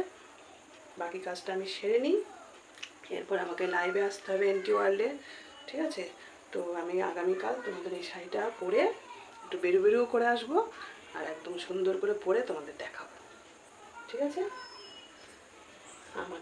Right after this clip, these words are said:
তো ভীষণ পছন্দ হয়েছে, ভীষণ ভালো লেগেছে। আর আমি আগাগোড়ায় ব্ল্যাক শাড়ি খুব পছন্দ করি,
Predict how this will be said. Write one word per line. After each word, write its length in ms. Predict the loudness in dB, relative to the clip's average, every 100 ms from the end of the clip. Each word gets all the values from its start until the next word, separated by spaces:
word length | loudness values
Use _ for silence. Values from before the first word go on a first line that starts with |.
| -6
তো 40 | -6
ভীষণ 520 | -4 -4 -2 4 6 6 2
পছন্দ 300 | 0 0 2 4
হয়েছে, 240 | 2 4 2 2
ভীষণ 520 | -4 0 2 4 4 2 4
ভালো 160 | 6 6
লেগেছে। 340 | 4 4 0 0 -4 -16 -10 -4
আর 80 | -2
আমি 140 | 0 2 0
আগাগোড়ায় 460 | 0 0 4 4 2
ব্ল্যাক 220 | 0 -2 -4 -4
শাড়ি 200 | -2 0
খুব 140 | -2 -4 -4
পছন্দ 300 | -4 -4 -4 -4
করি, 160 | -8